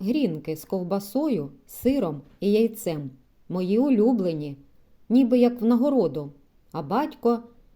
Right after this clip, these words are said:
не став включати телевізор. Він і заговорив першим.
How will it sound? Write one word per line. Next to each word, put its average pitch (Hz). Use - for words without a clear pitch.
не 170
став 269
включати 185
телевізор. 151
Він 247
і 269
заговорив 226
першим. 139